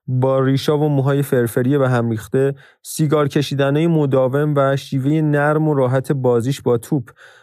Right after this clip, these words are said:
اه، شناخته می‌شد. پزشکی که به گفتهٔ پله پاس به عقب‌هاش بیشتر از پاس رو به جلوهای بقیهٔ بازیکن‌ها زیبا بود.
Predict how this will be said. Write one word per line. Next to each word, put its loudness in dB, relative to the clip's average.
اه، 0
شناخته -2
می‌شد. -8
پزشکی 0
که 0
به 0
گفتهٔ 0
پله 0
پاس 0
به 2
عقب‌هاش 0
بیشتر -2
از -2
پاس -2
رو 2
به 0
جلوهای 2
بقیهٔ 0
بازیکن‌ها -2
زیبا -2
بود. -12